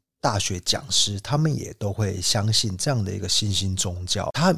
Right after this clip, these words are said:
也许就是依循着一个规则走到现在这个地位。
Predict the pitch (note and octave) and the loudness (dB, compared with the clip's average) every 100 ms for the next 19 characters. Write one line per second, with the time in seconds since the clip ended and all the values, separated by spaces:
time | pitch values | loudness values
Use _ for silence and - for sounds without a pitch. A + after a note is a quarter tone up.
0 | - C#3+ F3 - G#2+ C3 C3 - - C3+ | 4 4 4 2 0 0 0 0 0 2
1 | - G#2+ F#2 G2+ G2+ G2+ A2 G#2+ G#2 E2+ | 2 0 -2 -2 -4 -4 -2 0 0 -4
2 | F2 F#2+ F2+ G#2 F#2+ - F#2+ F2+ G2 F2+ | -4 -6 -2 0 2 0 0 -2 -4 -4
3 | G#2+ - _ _ - C#3+ - - A2 F#2 | -10 -18 _ _ -4 0 0 -2 -8 -6
4 | F2 | -10